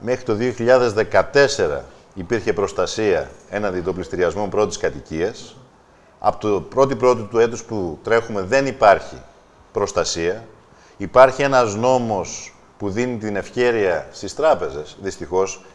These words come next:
εμείς θα παρεύουμε νομοθετικά στο ζήτημα αυτό. Και να πω και κάτι άλλο. Σήμερα ήρθε στην πατρίδα μας, στην Ελλάδα,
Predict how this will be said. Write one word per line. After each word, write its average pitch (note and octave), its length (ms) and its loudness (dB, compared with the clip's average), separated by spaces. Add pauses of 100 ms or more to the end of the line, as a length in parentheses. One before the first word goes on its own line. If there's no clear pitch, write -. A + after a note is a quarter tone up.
εμείς A2 440 -6 (200)
θα G#2 160 2
παρεύουμε C3 420 4
νομοθετικά A#2+ 640 0
στο A#2+ 100 -4
ζήτημα D#2+ 300 -4
αυτό. D#2+ 340 -8 (400)
Και C3+ 80 -4
να C3 100 2
πω D3 80 -2
και C#3 100 0
κάτι A#2+ 280 2
άλλο. D#2+ 220 2 (1000)
Σήμερα D3+ 360 2
ήρθε C3 420 4
στην - 160 -4
πατρίδα A2+ 380 4
μας, A#2 120 -4
στην - 120 -10
Ελλάδα, G2 580 4